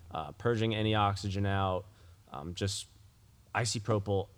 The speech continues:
everything. Make sure that what you're starting with is at least as sanitized as possible. Um, anytime sampling, again, isopropyl and fire are your best friends. They're gonna kill any bugs on it. Um,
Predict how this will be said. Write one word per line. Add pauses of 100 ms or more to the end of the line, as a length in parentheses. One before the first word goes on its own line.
everything.
Make
sure
that
what
you're
starting
with
is
at
least
as
sanitized
as
possible. (480)
Um,
anytime
sampling,
again, (440)
isopropyl
and
fire
are
your
best
friends.
They're
gonna
kill
any
bugs
on
it. (380)
Um,